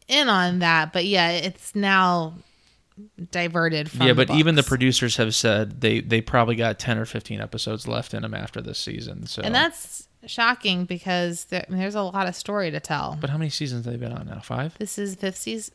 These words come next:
Speaker 1: this is the sixth season, I
Speaker 2: Okay,
Speaker 1: think.
Speaker 2: so
Speaker 1: I'm not sure.
Speaker 2: So, I mean, but, but there's, what, ten episodes a season? So
Speaker 1: Yeah,
Speaker 2: they've
Speaker 1: so it
Speaker 2: got
Speaker 1: has,
Speaker 2: one or,
Speaker 1: like, one
Speaker 2: one or
Speaker 1: left.
Speaker 2: one and a half seasons left in 'em. So, I mean, that'll be, that'll be season seven or eight. So
Speaker 1: Yeah.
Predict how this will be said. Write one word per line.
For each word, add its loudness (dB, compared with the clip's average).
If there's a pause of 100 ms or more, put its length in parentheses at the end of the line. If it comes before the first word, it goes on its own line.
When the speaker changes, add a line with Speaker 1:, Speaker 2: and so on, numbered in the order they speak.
(100)
Speaker 1:
this -4
is -2
the -4
sixth -6
season, -12
I 0
Speaker 2:
Okay, 0
Speaker 1:
think. -12 (120)
Speaker 2:
so 4
Speaker 1:
I'm 0
not -4
sure. -10 (160)
Speaker 2:
So, 4
I 6
mean, 6
but, -4
but 6
there's, 2
what, 4
ten 2
episodes -2
a -4
season? -2
So 2
Speaker 1:
Yeah, 2
Speaker 2:
they've 4
Speaker 1:
so 6
it 8
Speaker 2:
got 10
Speaker 1:
has, 6
Speaker 2:
one 8
or, 8
Speaker 1:
like, 2
one 2
Speaker 2:
one 4
or 6
Speaker 1:
left. -6
Speaker 2:
one -2
and -2
a -2
half -2
seasons -6
left -6
in -4
'em. -8
So, -4 (600)
I -8
mean, 2
that'll 4
be, -2
that'll 0
be -2
season -6
seven -4
or -6
eight. -6
So -6 (560)
Speaker 1:
Yeah. -6